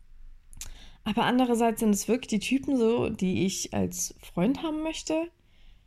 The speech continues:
die sich dann immer mal wieder melden, weil sie irgendwie denken, oh, die ist ja eigentlich schon ganz geil. Eigentlich auch nicht.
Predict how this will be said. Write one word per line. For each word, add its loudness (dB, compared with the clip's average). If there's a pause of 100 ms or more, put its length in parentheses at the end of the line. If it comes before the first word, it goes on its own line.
(280)
die 6
sich 4
dann 2
immer 4
mal 6
wieder 4
melden, 4
weil 4
sie 4
irgendwie 4
denken, 2
oh, 2
die 2
ist -2
ja -2
eigentlich 0
schon 0
ganz 0
geil. 0 (360)
Eigentlich 2
auch 2
nicht. -2